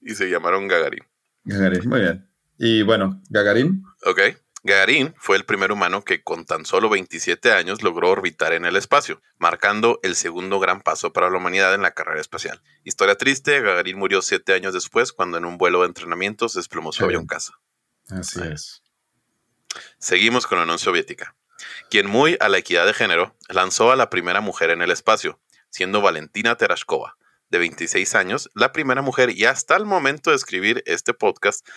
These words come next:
Speaker 1: la única mujer en llevar a cabo una misión espacial en solitario.
Speaker 2: En solitario, así
Speaker 1: En
Speaker 2: es.
Speaker 1: solitario, sí.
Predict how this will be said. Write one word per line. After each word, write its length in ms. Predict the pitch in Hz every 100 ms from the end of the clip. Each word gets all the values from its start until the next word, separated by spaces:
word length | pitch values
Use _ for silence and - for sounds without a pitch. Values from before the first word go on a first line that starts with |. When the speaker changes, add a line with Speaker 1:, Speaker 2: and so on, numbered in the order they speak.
| -
Speaker 1:
la 160 | 90 92
única 320 | 107 139 131
mujer 420 | 95 - 117 147
en 140 | 104 92
llevar 240 | 85 87
a 60 | 98
cabo 200 | - 101
una 180 | 98 107
misión 300 | 101 85 90
espacial 400 | 98 - - 78
en 80 | 90
solitario. 540 | - 78 - - - - _ -
Speaker 2:
En 120 | 101
solitario, 640 | 110 98 90 - 92 90
así 160 | 87 -
Speaker 1:
En 80 | 98
Speaker 2:
es. 40 | 95
Speaker 1:
solitario, 460 | 92 87 101 101
sí. 140 | 90